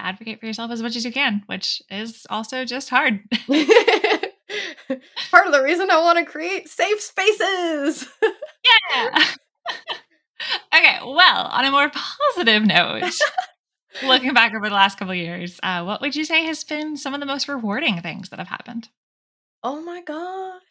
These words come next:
Speaker 2: all the friends I've made here, like, so many of the people here are incredible. So for every, you know, piece of shit person <laughs> that I've had to put up with, there is definitely so many more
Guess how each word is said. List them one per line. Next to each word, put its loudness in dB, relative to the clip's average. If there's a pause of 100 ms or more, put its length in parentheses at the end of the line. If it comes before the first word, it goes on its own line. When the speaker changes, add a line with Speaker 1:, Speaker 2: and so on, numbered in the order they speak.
(140)
Speaker 2:
all -2
the -8
friends -6
I've -6
made -6
here, -6
like, -4 (840)
so -8
many -6
of -4
the -10
people -6
here -2
are -2 (120)
incredible. -2 (380)
So 4
for 4
every, 2
you -2
know, 0 (200)
piece -2
of -4
shit -2
person 2
<laughs> 0
that -4
I've 4
had 2
to -14
put 4
up 2
with, 0 (340)
there 8
is 4
definitely 2
so 2
many 0
more 0